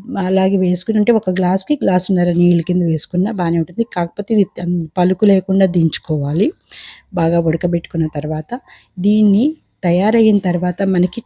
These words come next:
చేతికి అంటకూడదు మాట. అది ఉడికిన తరి-, లేదా చూసిన తర్వాత అది గరిటెకి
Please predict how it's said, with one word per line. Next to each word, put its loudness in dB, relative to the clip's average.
చేతికి 2
అంటకూడదు 0
మాట. -4
అది 0
ఉడికిన 0
తరి-, 0
లేదా 2
చూసిన 0
తర్వాత -4
అది 0
గరిటెకి 0